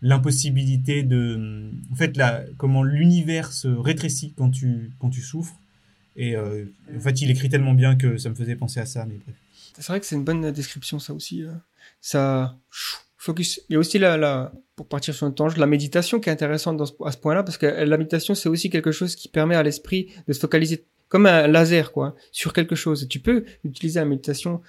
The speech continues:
Speaker 2: pour focaliser sur un point de ton corps qui souffre. Par exemple, généralement, quand tu fais une, une méditation assez longue, tu vas avoir, euh, tu sais, tu restes dans une position immobile, généralement la position du lotus.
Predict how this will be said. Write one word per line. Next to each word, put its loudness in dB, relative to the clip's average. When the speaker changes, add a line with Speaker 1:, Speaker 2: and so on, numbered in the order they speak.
Speaker 2:
pour -6
focaliser 0
sur -4
un 0
point -2
de -2
ton -4
corps -4
qui -10
souffre. -8
Par 2
exemple, 4
généralement, -2
quand -6
tu -12
fais -4
une, -2
une -8
méditation -2
assez 0
longue, 0
tu -8
vas 2
avoir, 0
euh, 0
tu 0
sais, -6
tu -6
restes -2
dans 2
une -4
position -2
immobile, 2
généralement -2
la -2
position -4
du -2
lotus. -6